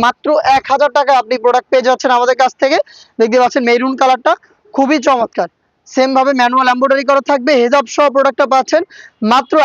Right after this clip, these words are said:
এক হাজার টাকায়। দেখিয়ে দিচ্ছি অনলাইনের ভাইরাল ইয়েলো মাস্টার্ড কালারটা, একদম নিখুঁত ফিনিশিংয়ে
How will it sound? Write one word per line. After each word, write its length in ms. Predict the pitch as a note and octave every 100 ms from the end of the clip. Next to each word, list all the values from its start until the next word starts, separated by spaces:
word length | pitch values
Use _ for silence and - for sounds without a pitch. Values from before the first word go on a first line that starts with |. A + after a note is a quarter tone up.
| B3
এক 60 | A#3
হাজার 180 | A3 G3+
টাকায়। 240 | G3 F3 - _ _ -
দেখিয়ে 220 | A3+ C4
দিচ্ছি 220 | C4+ - D4+ - A#3
অনলাইনের 320 | B3 C4+ C4+ G#3
ভাইরাল 280 | A#3 C4 C4+
ইয়েলো 180 | C4+ C4+ A#3+
মাস্টার্ড 340 | A#3 C#4 C4+ -
কালারটা, 320 | C4+ C4+ D#4+ F#4 _ _ _ _ _ _
একদম 240 | A3 A3 B3+
নিখুঁত 220 | B3 D4+ C4
ফিনিশিংয়ে 380 | C#4+ C#4 - C#4